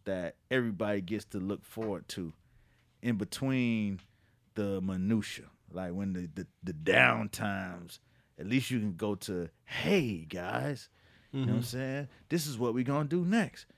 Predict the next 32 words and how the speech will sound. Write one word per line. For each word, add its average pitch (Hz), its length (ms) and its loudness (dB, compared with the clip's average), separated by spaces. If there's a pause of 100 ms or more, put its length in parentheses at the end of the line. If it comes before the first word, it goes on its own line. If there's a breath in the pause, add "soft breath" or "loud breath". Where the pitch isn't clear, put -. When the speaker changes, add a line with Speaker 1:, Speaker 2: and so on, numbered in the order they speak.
(180)
Speaker 1:
And 87 120 -4
everybody 113 400 6
can 104 100 -4
work 110 240 0
towards 120 440 2
and 101 100 0
then 98 160 -2
get 92 180 -2
excited. 117 500 0
And 95 140 0
this 120 120 0
is - 80 -10
what, 107 340 -2
you 117 80 -6
know 113 60 0
what 104 60 -2
I'm 101 60 -4
saying, 104 220 -4
start 98 320 -4
planning 120 300 -2
for 101 320 -2
it. - 100 -10
And 95 240 -6 (340)
that 180 160 4
helps, - 500 0
you 110 60 -12
know 123 80 -2
what 123 120 -2
I'm - 20 -6
saying? 120 240 2
Rituals 123 560 2
help. - 200 -10